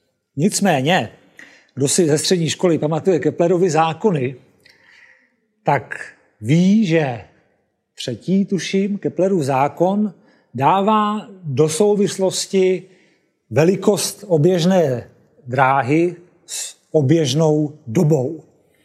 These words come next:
Takže tahle konkrétní změna způsobí, kromě toho, že se trošku protáhne ta dráha,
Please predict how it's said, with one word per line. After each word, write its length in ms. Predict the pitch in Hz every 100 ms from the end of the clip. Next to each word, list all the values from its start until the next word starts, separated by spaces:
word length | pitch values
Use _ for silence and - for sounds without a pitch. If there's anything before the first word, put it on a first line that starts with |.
| _ _ _
Takže 300 | 151 143 123
tahle 300 | 120 180 226
konkrétní 560 | - 196 202 202 190 110
změna 400 | 98 117 131 170
způsobí, 880 | - 110 107 - 131 151 190 208 - _ _ _ _ _ _ _ _ _
kromě 380 | - 156 160 131
toho, 240 | 156 143
že 120 | 131
se 200 | 135 -
trošku 400 | 127 - 180 -
protáhne 520 | 131 143 143 147 143 156
ta 120 | 123
dráha, 680 | 107 98 98 104 139 208